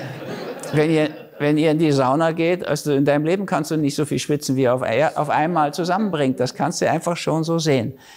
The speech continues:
Einfach ganz anders. Und jetzt können aber beide Rückenschmerzen haben. Aber das wäre der Unterschied. Und es muss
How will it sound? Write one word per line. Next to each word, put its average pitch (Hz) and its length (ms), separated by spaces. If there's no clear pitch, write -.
Einfach 151 360
ganz 160 400
anders. 143 540
Und 135 180
jetzt 139 280
können 165 200
aber 135 200
beide 151 400
Rückenschmerzen 113 640
haben. 127 240
Aber 123 260
das 131 240
wäre 139 300
der 131 180
Unterschied. 147 460
Und 139 60
es 139 120
muss - 360